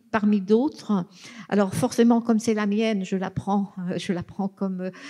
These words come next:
euh, comme matière, euh, d'étude, euh, mais, euh, à travers, euh, d'essayer justement ce que je voulais faire dans les années, c'était de, de, de rassembler, euh, comment, euh,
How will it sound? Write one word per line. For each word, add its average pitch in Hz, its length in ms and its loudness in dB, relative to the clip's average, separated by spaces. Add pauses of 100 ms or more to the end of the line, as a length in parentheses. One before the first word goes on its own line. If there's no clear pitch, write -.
(280)
euh, 170 920 -4
comme 190 400 -2
matière, 208 600 -2
euh, 185 220 -4
d'étude, 185 580 0 (440)
euh, 185 120 -2
mais, 226 440 -2 (100)
euh, 180 300 -4
à 190 120 -2
travers, 196 720 -4 (320)
euh, 185 280 -4
d'essayer 196 640 -2
justement 208 580 -2
ce 254 140 -10
que 208 100 -6
je 196 140 -6
voulais 185 260 -4
faire 220 380 -4
dans 185 160 -4
les 185 180 -6
années, 196 240 -2
c'était 202 340 -6
de, 185 220 -6 (380)
de, 175 200 -2
de 180 140 -6
rassembler, 202 880 0 (300)
euh, 180 180 0
comment, 233 320 6 (280)
euh, 175 40 -6